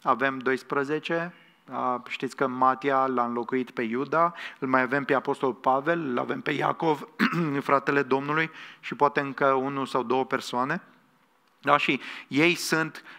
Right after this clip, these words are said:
uh, reprezintă autoritatea lui Hristos în mărturisirea Evangheliei.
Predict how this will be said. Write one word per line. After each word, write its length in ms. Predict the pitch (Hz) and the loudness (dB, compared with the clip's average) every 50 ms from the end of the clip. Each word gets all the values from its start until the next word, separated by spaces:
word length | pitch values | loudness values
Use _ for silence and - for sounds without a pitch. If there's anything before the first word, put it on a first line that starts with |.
| - _ | -10 _
uh, 240 | - 131 135 139 139 | 4 4 6 6 6
reprezintă 520 | 139 143 - 160 143 127 147 160 160 160 | 4 4 2 2 2 2 0 2 4 6
autoritatea 920 | 151 151 143 - - 147 139 131 135 123 - 160 156 175 190 185 - 156 139 | 6 6 4 2 2 2 2 2 0 0 4 6 8 8 6 6 4 4 4
lui 220 | 131 131 135 127 - | 4 4 0 0 0
Hristos 720 | - 131 131 120 - - - 151 143 135 127 117 - - | -2 -2 -2 -2 -4 -2 0 2 4 4 2 0 -2 -4
în 200 | - - 135 139 | -4 -4 -2 0
mărturisirea 640 | 131 127 127 123 - 131 113 113 110 - - 120 123 | 0 0 -2 0 0 -2 -2 -2 -4 -2 -2 -2 -2
Evangheliei. 640 | 117 110 104 117 113 110 107 120 139 160 190 214 220 | -2 -2 -2 -2 -2 0 -2 0 4 4 4 4 2